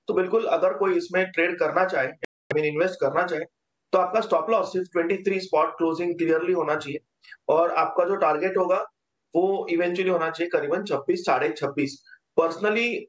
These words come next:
मैं ये stock को एक काफी struggling stock मानता हूँ। या अगर आप पूरे पिछले एक डेढ़ साल में देखें, तो जो returns अन्य stocks ने दिए, उसके सामने ये काफी अंडर परफॉर्मर रहा है।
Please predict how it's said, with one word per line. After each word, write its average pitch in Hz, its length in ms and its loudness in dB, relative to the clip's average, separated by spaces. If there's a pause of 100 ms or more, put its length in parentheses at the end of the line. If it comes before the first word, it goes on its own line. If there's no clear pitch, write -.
(120)
मैं 175 340 2
ये 196 180 2
stock 170 340 0
को 185 100 0
एक 185 160 -2
काफी 180 280 0
struggling 165 440 -2
stock 175 340 -2
मानता 139 300 0
हूँ। - 180 -2 (100)
या 139 100 2
अगर 143 260 2
आप 165 300 0 (100)
पूरे 170 420 2 (360)
पिछले 147 260 0
एक 165 220 0
डेढ़ 170 120 2
साल 156 260 2
में 170 160 0
देखें, 143 420 0 (340)
तो 165 120 4
जो 202 340 0 (140)
returns 185 540 0 (340)
अन्य 160 220 2
stocks 190 320 0
ने 180 60 -2
दिए, 170 160 0
उसके 185 220 -2
सामने 196 300 0
ये 196 100 2
काफी 190 260 0
अंडर 175 200 0
परफॉर्मर 190 420 0
रहा 170 140 0
है। - 60 -4